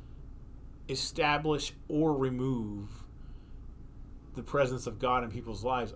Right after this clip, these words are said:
what you see over and over again is in whatever way, and I saw this with the hospitals and schools that you were talking about, in whatever ways, when the work of the gospel is do-, being done,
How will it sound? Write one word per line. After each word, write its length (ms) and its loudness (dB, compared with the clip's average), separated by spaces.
what 380 6
you 140 -2
see 420 -2
over 240 4
and 100 -2
over 300 4
again 520 -6
is 360 0
in 180 -4
whatever 380 2
way, 220 4
and 100 0
I 100 0
saw 280 2
this 200 0
with 120 -6
the 60 -4
hospitals 420 -2
and 100 -6
schools 280 -2
that 80 -4
you 120 -2
were 60 -2
talking 300 -6
about, 220 -10
in 160 4
whatever 460 8
ways, 800 2
when 220 2
the 100 4
work 320 4
of 200 -2
the 80 -4
gospel 580 2
is 120 -4
do-, 160 -2
being 480 -2
done, 460 0